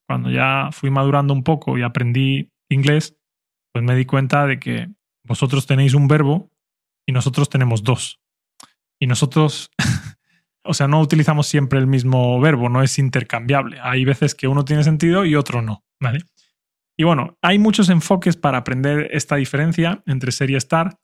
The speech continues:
Hay gente que utiliza listas de uso, ¿no? Dicen, ser es para, eh, nacionalidad, para esto y para lo otro. Un error. No aprendáis ser y estar con listas de uso. No funciona.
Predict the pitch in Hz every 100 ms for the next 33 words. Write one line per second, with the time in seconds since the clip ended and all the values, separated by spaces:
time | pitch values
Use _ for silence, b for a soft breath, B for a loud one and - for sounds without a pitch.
0 | _ _ _ _ - 135 147 143 135 127
1 | 135 139 135 - 135 117 135 180 - 160
2 | 170 - - 139 147 135 - 123 - 208
3 | 226 208 202 - 196 196 180 165 143 196
4 | 170 147 139 135 139 127 127 131 190 196
5 | 156 147 196 196 175 147 131 139 143 -
6 | - _ _ _ _ _ _ _ _ _
7 | _ _ _ - 160 151 120 110 - _
8 | 139 151 156 156 156 147 156 147 143 156
9 | 160 160 135 131 131 113 113 107 123 147
10 | 139 127 127 107 104 -